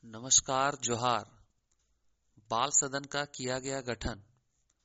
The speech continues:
चौपारण प्रखंड के सेलहारा मध्य विद्यालय में आज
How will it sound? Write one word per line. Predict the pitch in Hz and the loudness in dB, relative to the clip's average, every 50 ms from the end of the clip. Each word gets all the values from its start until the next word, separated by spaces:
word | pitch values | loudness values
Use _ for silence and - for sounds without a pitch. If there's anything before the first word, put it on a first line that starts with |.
| _ _ _ _ _ _ _ - | _ _ _ _ _ _ _ -2
चौपारण | - 113 110 - 120 117 127 143 151 | -2 -2 -2 -2 0 0 0 0 -2
प्रखंड | 147 - 139 - - 147 151 147 | -8 -12 -10 -8 -8 -10 -10 -10
के | - - 123 107 - _ _ | -10 -12 -12 -12 -12 _ _
सेलहारा | - - - 127 120 120 110 110 120 127 139 151 | -8 -8 -6 -6 -8 -8 -6 -4 -4 -4 -4 -4
मध्य | 147 143 139 131 120 131 | -6 -8 -10 -8 -8 -8
विद्यालय | 120 123 113 107 117 113 117 127 139 143 | -8 -8 -8 -6 -4 -4 -2 -4 -4 -6
में | 139 131 120 117 113 - | -8 -8 -10 -10 -10 -8
आज | - 117 123 120 113 107 - - | -6 -2 -2 -2 -2 -6 -10 -14